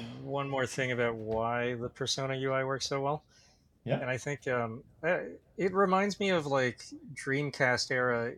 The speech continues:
Speaker 1: U I, where
Speaker 2: Mm.
Speaker 1: every game had a really distinct U I just for that game, you know?
Speaker 2: Yeah.
Speaker 1: Like, like, uh, it's like Capcom never repeated the U I from game to game.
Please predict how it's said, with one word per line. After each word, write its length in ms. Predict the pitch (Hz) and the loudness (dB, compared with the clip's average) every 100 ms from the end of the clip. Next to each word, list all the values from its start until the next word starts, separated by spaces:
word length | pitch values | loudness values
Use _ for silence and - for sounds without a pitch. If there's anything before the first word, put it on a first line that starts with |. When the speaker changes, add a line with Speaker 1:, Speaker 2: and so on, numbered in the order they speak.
| - | -10
Speaker 1:
U 180 | 170 131 | -6 -2
I, 340 | 117 127 165 196 - - - - - - | 2 2 0 -4 -12 -16 -18 -16 -16 -6
where 580 | 127 123 123 120 117 113 | 0 2 4 4 2 0
Speaker 2:
Mm. 160 | 110 110 | 0 2
Speaker 1:
every 400 | 147 151 147 135 | 2 2 -2 0
game 380 | 120 139 123 110 | 0 0 -2 -4
had 280 | 110 117 | -4 -2
a 60 | 113 | -4
really 640 | 104 110 120 139 131 123 | -6 -6 -4 -2 -2 -2
distinct 540 | 113 113 - 123 113 113 | -4 -6 -6 -6 -6 -4
U 140 | 113 | -2
I 160 | 107 104 98 | -2 -2 -4
just 340 | - 135 - | 0 0 0
for 140 | - 120 | -4 -4
that 200 | 110 104 | -4 -4
game, 280 | 107 107 98 _ _ _ _ _ _ | -6 -8 -10 _ _ _ _ _ _
you 80 | 120 | -10
know? 140 | 117 - | -8 -8
Speaker 2:
Yeah. 180 | 117 101 78 - - | -6 -6 -8 -12 -6
Speaker 1:
Like, 260 | 113 110 | -6 -6
like, 220 | 117 110 104 - | -6 -6 -8 -8
uh, 260 | 110 107 113 139 | -6 -4 -6 -10
it's 140 | 117 | -6
like 160 | 123 117 - - - | -6 -6 -10 -20 -2
Capcom 520 | - 165 - 131 113 | 4 4 4 0 0
never 320 | 113 139 131 117 | 0 2 2 0
repeated 500 | 110 - 123 113 107 | -2 -2 -2 -2 -4
the 80 | 110 | -4
U 160 | 110 | 0
I 200 | 113 107 | 0 0
from 260 | 107 123 110 | -4 -8 -4
game 220 | 113 107 | -4 -4
to 80 | 107 | -6
game. 260 | 107 104 | -6 -6